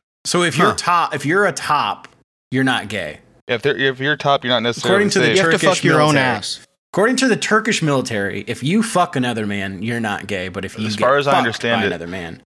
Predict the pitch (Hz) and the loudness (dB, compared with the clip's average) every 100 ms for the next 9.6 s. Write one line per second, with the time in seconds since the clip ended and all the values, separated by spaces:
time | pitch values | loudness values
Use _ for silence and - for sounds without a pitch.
0 | _ _ _ - 95 90 78 53 - _ | _ _ _ -10 -6 -4 -6 -8 -16 _
1 | - 113 98 131 - 98 82 80 _ _ | 0 2 2 0 -4 -6 -8 -14 _ _
2 | _ _ _ _ 120 131 196 233 196 180 | _ _ _ _ -2 0 0 0 0 2
3 | 220 254 277 254 285 302 285 175 110 - | 4 4 2 2 4 4 2 0 -4 -4
4 | 123 175 175 - _ _ _ _ _ _ | -2 -2 -4 -10 _ _ _ _ _ _
5 | _ - 220 - 170 160 165 180 160 175 | _ -2 0 2 2 4 4 4 4 4
6 | 180 170 156 185 180 - 135 - 147 180 | 4 2 2 2 2 -2 -4 -2 -2 -2
7 | 165 120 135 _ _ _ - - 139 131 | -2 -4 -6 _ _ _ -20 -2 2 4
8 | 120 107 104 151 175 196 185 180 170 175 | 4 0 -4 0 4 6 6 6 4 4
9 | 165 165 156 175 196 | 4 2 2 0 0